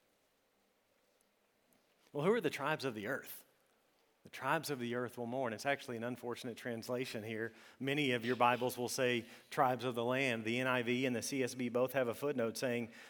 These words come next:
"tribes of the land." The word is gay, not cosmos. It's the tribes of the land. And who are the tribes of the land? Every time the New Testament uses this word tribes, it's referring to the tribes of Israel. The tribes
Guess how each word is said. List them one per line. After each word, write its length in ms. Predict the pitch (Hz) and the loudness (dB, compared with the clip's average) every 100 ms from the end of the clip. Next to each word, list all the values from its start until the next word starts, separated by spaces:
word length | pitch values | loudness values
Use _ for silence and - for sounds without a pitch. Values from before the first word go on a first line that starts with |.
| - | -12
"tribes 440 | - 143 139 123 | 2 6 6 4
of 120 | 135 120 | 0 2
the 80 | |
land." 380 | 120 127 139 123 | 2 2 0 0
The 60 | 117 | 0
word 280 | 117 135 123 | 2 2 0
is 180 | 113 104 104 | -2 -8 -2
gay, 420 | 123 135 120 120 | 4 6 6 2
not 380 | 120 120 - - | 2 2 0 -6
cosmos. 920 | 135 143 117 113 87 85 - - - _ _ _ _ _ _ _ _ _ _ _ _ _ _ _ - | 2 2 2 -4 -8 -8 -10 -12 -14 _ _ _ _ _ _ _ _ _ _ _ _ _ _ _ -10
It's 120 | - | -6
the 120 | 131 | -6
tribes 400 | - 151 143 135 | -6 -2 -2 0
of 100 | 135 | -4
the 80 | 123 | -2
land. 320 | 139 165 123 | -2 -2 -2
And 80 | 110 | -2
who 100 | 151 | -2
are 80 | 147 | -2
the 100 | 131 | -4
tribes 420 | - 139 135 117 | -2 -2 -2 -4
of 80 | 131 | -4
the 80 | 127 | -2
land? 280 | 156 123 123 - | -2 -2 -4 0
Every 360 | 170 147 143 | 2 2 -2
time 360 | 127 139 147 135 | -2 -2 0 0
the 40 | |
New 120 | 120 127 | -2 -2
Testament 420 | 147 131 131 123 | -2 -2 -6 -4
uses 260 | 135 131 123 | -4 -4 -6
this 180 | 123 | -4
word 200 | 135 113 | -2 -2
tribes, 480 | - 113 123 131 123 - | -2 -2 -2 -2 -6 -12
it's 160 | - - | -14 -12
referring 300 | 110 123 113 | -6 -6 -6
to 80 | 107 | -8
the 80 | 92 | -10
tribes 420 | - 113 110 104 | -6 -6 -6 -8
of 160 | 92 - | -12 -10
Israel. 420 | 110 98 - - - _ _ _ _ _ _ _ _ _ _ _ | -10 -10 -12 -18 -20 _ _ _ _ _ _ _ _ _ _ _
The 100 | 123 | -10
tribes 520 | - 147 131 120 - | -4 0 0 0 -6